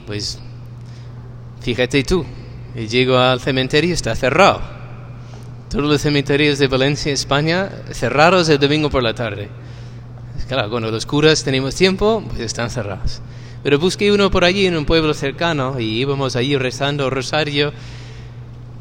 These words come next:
y me fijaba mucho en, en las, las lápidas, o ¿se dice lápida? Lápide, lapidum. Bien, muchas gracias, lápida.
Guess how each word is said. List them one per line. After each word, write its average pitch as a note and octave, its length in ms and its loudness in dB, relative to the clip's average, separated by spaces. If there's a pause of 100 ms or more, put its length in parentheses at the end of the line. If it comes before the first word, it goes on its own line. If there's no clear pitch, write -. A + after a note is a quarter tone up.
(160)
y B2 100 -4
me C3+ 100 2
fijaba D#3 420 2
mucho D3+ 400 0 (180)
en, A2+ 440 -4 (520)
en A#2+ 160 -2
las, G#2+ 460 -4 (160)
las G#2+ 160 -12
lápidas, B2+ 800 0 (580)
o G#2+ 60 -10 (180)
¿se - 180 -6
dice C#3 200 2
lápida? D#3+ 480 2 (600)
Lápide, D#3+ 500 2 (840)
lapidum. D#3+ 520 4 (2250)
Bien, G#2 340 -8
muchas B2+ 320 -4
gracias, G#2+ 380 -6 (100)
lápida. A2+ 380 -6